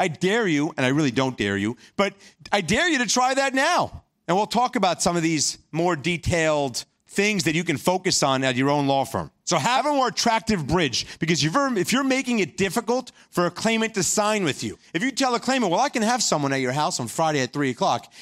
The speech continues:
and today is Wednesday, and it's two o'clock." "Oh, you can have someone at my house at Friday at three o'clock. I happen to be busy at Friday at three o'clock. When's your next appointment?" It's not about you. It's about the claimant. Think about the question.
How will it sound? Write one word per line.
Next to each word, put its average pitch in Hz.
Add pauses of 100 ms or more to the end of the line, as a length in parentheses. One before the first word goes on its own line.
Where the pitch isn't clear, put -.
(120)
and 135
today 180
is 113
Wednesday, 123 (180)
and 131
it's -
two 254
o'clock." 98 (280)
"Oh, 254
you 214
can 262
have 277
someone 156
at 165
my 202
house 262 (200)
at 208
Friday 220
at 233
three 240
o'clock. 269 (140)
I 214
happen 262
to 269
be 247
busy 214
at 160
Friday 139
at 127
three 135
o'clock. 120 (140)
When's 220
your 240
next 240
appointment?" 143 (600)
It's 277
not 294
about 285
you. 226 (520)
It's 269
about 277
the 262
claimant. 294
Think 285
about 294
the 277
question. 247